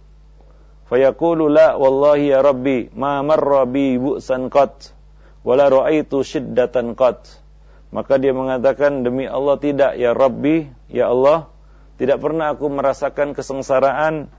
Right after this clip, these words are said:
dan tidak pernah aku merasakan kesempitan, ya, tidak pernah aku merasa susah sekalipun." Ini baru sebentar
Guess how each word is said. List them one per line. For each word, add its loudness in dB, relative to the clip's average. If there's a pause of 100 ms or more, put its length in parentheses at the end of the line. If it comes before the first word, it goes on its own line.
(360)
dan 0
tidak 0
pernah -2
aku -6
merasakan -4
kesempitan, -4 (320)
ya, -8 (160)
tidak -2
pernah -6
aku -10
merasa -6
susah -10
sekalipun." -10
Ini -10
baru -6
sebentar -6